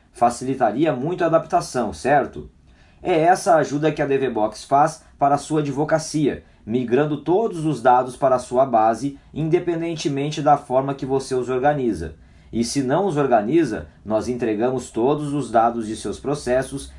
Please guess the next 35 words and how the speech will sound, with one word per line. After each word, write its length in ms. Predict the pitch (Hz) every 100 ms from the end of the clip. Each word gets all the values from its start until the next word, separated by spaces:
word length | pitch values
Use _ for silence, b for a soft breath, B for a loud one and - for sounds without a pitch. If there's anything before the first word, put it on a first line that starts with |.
| -
e 100 | 143
clientes 600 | 151 156 135 175 165 143
ativos 500 | 127 - 117 127 123
organizados 800 | 131 131 127 95 92 117 123 -
para 200 | 127 131
você. 500 | 139 143 107 80 - - - b b b -
Além 320 | 139 160 202
disso, 480 | 139 170 - 87 b b -
imagine 560 | 135 151 127 110 185
um 120 | 220 180
consultor 560 | 175 160 139 120 120
disponível 680 | 110 117 120 104 120 135 120
o 80 | 104
dia 200 | 95 185
inteiro 480 | 196 123 120 139 139 B
para 180 | - 139
responder 580 | 135 151 - 135 127 156
suas 340 | 156 147 110
dúvidas 480 | 92 135 156 147 131
enquanto 360 | 135 123 147 143
você 300 | 131 127 147
começa 560 | 147 123 110 131 143 139
a 40 |
usar 280 | 113 110 120
o 60 |
sistema. 640 | 120 143 - 127 101 78 - - b b b
É 120 | - 107
assim 420 | 104 - 123 156
que 100 | 160
funciona 540 | 165 156 - 123 139
com 180 | 139 143
a 60 | 139
D 100 | 139
V 140 | 170
Box. 600 | 151 92 80 - -